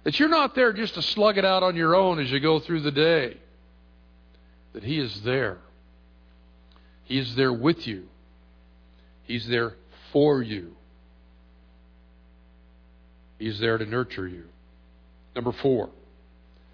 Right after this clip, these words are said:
we need a new beginning. He gave us a new identity.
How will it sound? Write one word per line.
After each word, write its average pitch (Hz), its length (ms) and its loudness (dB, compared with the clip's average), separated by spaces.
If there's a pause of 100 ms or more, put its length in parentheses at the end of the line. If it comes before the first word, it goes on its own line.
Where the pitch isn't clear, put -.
(800)
we 123 160 0
need 147 160 2
a 139 60 4
new 143 140 6
beginning. 131 600 0 (1400)
He 113 120 -4
gave 117 240 2
us 110 160 -4
a 113 80 -2
new 113 240 0
identity. 101 640 -6